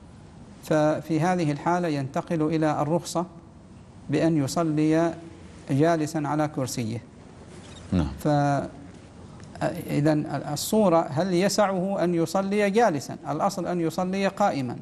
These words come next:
Speaker 2: نعم.
Speaker 1: ما أمكن السبيل إلى ذلك وتيسر له وأمن من المخاطر، وأمن عليه من المخاطر،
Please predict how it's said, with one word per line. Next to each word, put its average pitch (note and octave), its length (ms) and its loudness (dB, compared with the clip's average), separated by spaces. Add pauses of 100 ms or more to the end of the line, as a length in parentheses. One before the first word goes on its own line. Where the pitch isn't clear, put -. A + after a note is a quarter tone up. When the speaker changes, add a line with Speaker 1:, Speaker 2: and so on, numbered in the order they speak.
(140)
Speaker 2:
نعم. E2 180 -2 (480)
Speaker 1:
ما F#3 300 4
أمكن G3 320 -2
السبيل F3+ 480 0
إلى D#3 220 2
ذلك C3+ 380 0 (180)
وتيسر E3+ 760 0
له F#3 160 0 (760)
وأمن D3+ 840 2
من F#3 120 -2
المخاطر، D#3 680 0 (340)
وأمن F#3+ 420 2
عليه D#3 460 0
من D#3 120 -2
المخاطر، C#3 640 -4